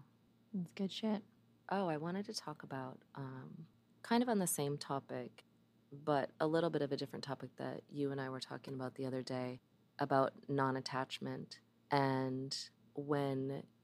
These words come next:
Speaker 2: it is, it is along the lines of self-love as well, is that, you know, ano-, the greats out there, the wise ones, the ones that teach us things that we kinda just, like, brush off or we can't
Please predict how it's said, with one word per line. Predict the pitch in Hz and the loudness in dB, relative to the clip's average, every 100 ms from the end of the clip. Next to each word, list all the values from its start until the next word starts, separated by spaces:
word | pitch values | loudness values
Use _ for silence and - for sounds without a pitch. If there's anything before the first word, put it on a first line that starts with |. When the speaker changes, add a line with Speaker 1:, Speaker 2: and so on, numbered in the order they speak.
| _ - | _ 0
Speaker 2:
it | 170 | 4
is, | 226 214 - - | 4 2 -2 0
it | 165 | 4
is | 175 170 | 4 2
along | 147 139 139 | 0 0 -2
the | 135 | -2
lines | 131 127 127 | -2 -4 -4
of | 127 | -4
self-love | - 135 131 - 135 131 | 0 0 -2 0 0 0
as | 135 - | -4 -2
well, | 139 135 139 | 0 0 0
is | 139 135 | -2 -4
that, | - 135 - - _ _ _ - | -6 -6 -6 -10 _ _ _ -4
you | 160 | 0
know, | 151 147 | 4 4
ano-, | 143 143 - - - - - - - | 4 2 0 -14 -14 -20 -20 -8 -2
the | 143 | 0
greats | 139 135 135 - | 2 4 4 2
out | 143 139 | 2 2
there, | 131 131 135 135 | 2 2 2 4
the | 139 | 4
wise | 131 127 135 131 - | 4 4 2 0 0
ones, | 135 127 135 139 | 0 0 -2 -4
the | 139 | -2
ones | 131 135 131 | 0 0 -2
that | 135 127 | -4 -6
teach | - 143 - | -6 -6 -6
us | 127 - | -6 -6
things | 131 127 131 127 | -4 -4 -4 -6
that | 143 | -4
we | 143 | -2
kinda | 135 131 127 | -2 -4 -4
just, | 123 127 - | -4 -6 -6
like, | 127 - | -8 0
brush | 131 123 131 | 0 0 -2
off | 123 131 | -2 -2
or | 139 | -4
we | 131 131 | -4 -4
can't | - 135 131 | -6 -8 -8